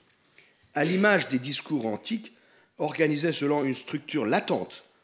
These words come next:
où abondent références à des discours ou à des procès passés, à des techniques oratoires différentes, à des exemples, la société romaine s'articulait tout entière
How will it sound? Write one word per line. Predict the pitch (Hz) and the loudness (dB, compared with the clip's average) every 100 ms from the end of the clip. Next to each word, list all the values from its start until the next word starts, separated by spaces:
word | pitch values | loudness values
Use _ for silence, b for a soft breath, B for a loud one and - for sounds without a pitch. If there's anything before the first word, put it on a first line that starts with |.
| _ - | _ -4
où | 202 - | -2 0
abondent | 160 139 156 156 107 - | -2 2 2 2 -4 -12
références | 139 165 165 151 143 139 - - 135 | -6 -4 0 0 0 -2 -6 -10 -8
à | |
des | 117 | -6
discours | 113 123 - 151 104 - b b b 240 | -6 -6 -6 -6 -8 -12 b b b 0
ou | 226 | 4
à | 170 | 6
des | 147 139 | 6 4
procès | 139 - 147 - 123 | 2 -8 -6 -4 -4
passés, | 143 147 - 175 196 _ b b b - | -2 -2 -2 -6 -8 _ b b b -12
à | 147 | -10
des | 135 | -8
techniques | - 139 151 139 - | -8 -10 -8 -8 -4
oratoires | 131 110 - 131 113 95 | -2 -2 -2 -2 -2 -2
différentes, | 165 170 127 107 143 - | -8 -6 -4 -6 -8 -14
à | - | -14
des | 104 107 | -10 -6
exemples, | 139 170 170 143 107 117 - b b b b b | -6 -2 -4 -4 -8 -10 -12 b b b b b
la | 156 190 | -4 -2
société | 233 - 165 123 | 0 -2 -2 -2
romaine | 110 170 139 117 147 - B B | 4 4 4 2 -2 -8 B B
s'articulait | - 180 170 - 170 165 156 | -4 -2 -2 -6 -8 -4 -4
tout | 156 226 185 | -4 -6 -2
entière | 151 - 127 135 | -2 -2 -2 -4